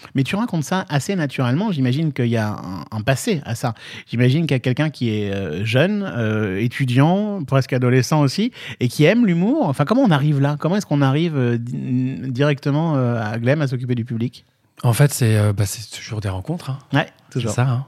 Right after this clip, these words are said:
Speaker 2: Et, euh, du coup, euh, bah, je suis en école de commerce, en première année, en deuxième année d'école de commerce, pardon. Et, euh, donc à Paris, j'étais pas parisien. Et, euh, et j'ai toujours voulu, euh, travailler dans ce métier.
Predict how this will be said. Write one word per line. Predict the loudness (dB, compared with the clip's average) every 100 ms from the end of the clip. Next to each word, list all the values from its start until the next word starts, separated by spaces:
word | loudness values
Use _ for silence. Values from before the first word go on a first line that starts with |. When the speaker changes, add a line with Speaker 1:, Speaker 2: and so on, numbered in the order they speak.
| _ _ _
Speaker 2:
Et, | 2 4
euh, | 6 6 4
du | 2
coup, | 0 4 6 8
euh, | 8 6 2
bah, | 0 -2
je | -2
suis | 2
en | 2
école | 4 2
de | 2
commerce, | 2 2 0 0 -4 -4 _ _ _ _ _
en | -6
première | -2 0 2 2
année, | 2 4 2 0 _ _ _ _
en | 0
deuxième | 2 4 4
année | 2
d'école | 0 -4
de |
commerce, | -6 -6 -8
pardon. | -8 -10 -10 _ -20 _ _ _ _ _ _ _
Et, | 0 0
euh, | 0 -2
donc | -4 -6 -4
à |
Paris, | -2 0 0 -2 -4 _ _ _ _ _ _ _ -14
j'étais | -8 -6
pas | -4
parisien. | -2 -2 -2 0 0 0 -4 _ -20 -20 -20 -20 -20 -20 _
Et, | 4 6 6
euh, | 4 2 0 -2 -2 -4 -6 -8 -6
et |
j'ai | -4 -4
toujours | _ -8 -6 -4 -4
voulu, | -2 -4 -2
euh, | -2
travailler | -4 -4 -4
dans | -4
ce | -6
métier. | -8